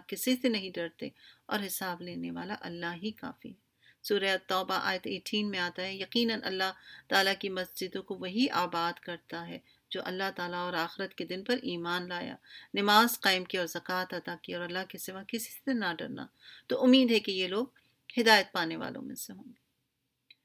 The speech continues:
سورہ آل عمران میں بھی پڑھ چکے ہیں آپ آیت ون سیونٹی فائیو میں، "انما ذالکم الشیطان یخوف اولیاءہ"،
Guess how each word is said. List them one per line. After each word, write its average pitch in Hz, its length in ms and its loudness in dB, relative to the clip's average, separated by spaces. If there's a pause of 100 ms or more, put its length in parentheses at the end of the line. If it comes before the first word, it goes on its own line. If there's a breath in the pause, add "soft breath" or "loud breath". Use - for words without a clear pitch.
سورہ 214 220 4
آل 196 200 10
عمران 202 400 6
میں 214 80 0
بھی 202 100 -2
پڑھ 180 220 -2
چکے 180 260 -6
ہیں 180 60 0
آپ 175 160 0
آیت 175 240 -2
ون 175 220 -6
سیونٹی 170 360 -6
فائیو 170 380 0
میں، 170 140 -6 (1120 soft breath)
"انما 190 460 2
ذالکم 185 500 0
الشیطان 185 760 2
یخوف 214 880 4
اولیاءہ"، 160 720 -6